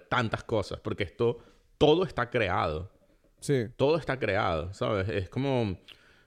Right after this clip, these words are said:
Speaker 1: inspirado en algo, pero es como esta versión. O sea, por ejemplo, el detalle de que, de que esta, de que estos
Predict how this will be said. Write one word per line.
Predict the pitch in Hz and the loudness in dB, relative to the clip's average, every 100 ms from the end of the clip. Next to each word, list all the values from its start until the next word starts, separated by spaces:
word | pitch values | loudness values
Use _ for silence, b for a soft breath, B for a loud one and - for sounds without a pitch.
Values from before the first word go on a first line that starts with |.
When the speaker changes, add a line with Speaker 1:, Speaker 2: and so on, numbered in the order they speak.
| B | B
Speaker 1:
inspirado | 123 117 - 107 101 123 | -2 -2 -2 0 2 2
en | 156 | 2
algo, | 147 151 147 143 139 | 2 2 2 2 2
pero | 123 | 2
es | 98 | 2
como | 123 127 | 0 -2
esta | 104 - 117 | -2 -2 -2
versión. | 95 - 131 98 | -2 -2 -2 0
O | |
sea, | 131 | 0
por | 127 143 | 2 4
ejemplo, | 160 131 98 87 B B | 2 2 0 -2 B B
el | - 131 | 0 2
detalle | 127 139 156 214 | 2 2 2 2
de | 202 143 | 2 0
que, | 123 113 - | 2 2 2
de | 110 104 | 0 2
que | 113 | 2
esta, | 123 - 165 160 143 113 101 - | 0 0 0 2 2 0 -2 -2
de | 104 - | -2 0
que | 110 | -2
estos | - 147 147 139 - - | -2 -2 0 -2 -6 -16